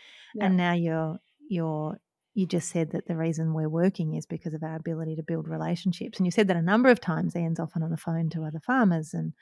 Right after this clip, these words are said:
Speaker 1: Yeah.
Speaker 2: you know, you're talking with me right now, and this will go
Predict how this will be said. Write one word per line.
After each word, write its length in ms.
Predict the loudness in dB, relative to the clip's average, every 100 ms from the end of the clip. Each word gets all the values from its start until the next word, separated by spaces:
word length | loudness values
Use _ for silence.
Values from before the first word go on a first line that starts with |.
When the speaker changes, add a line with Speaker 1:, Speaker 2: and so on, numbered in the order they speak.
| -14 -4
Speaker 1:
Yeah. 160 | -2 -2 -10 -6
Speaker 2:
you 80 | -2
know, 60 |
you're 260 | 2 2 0
talking 380 | -2 -2 0 2
with 180 | 0
me 160 | 0 -2
right 220 | 0 -2
now, 240 | 0 -2 -2
and 100 | -4
this 120 | -6
will 80 | -6
go 220 | -6 -6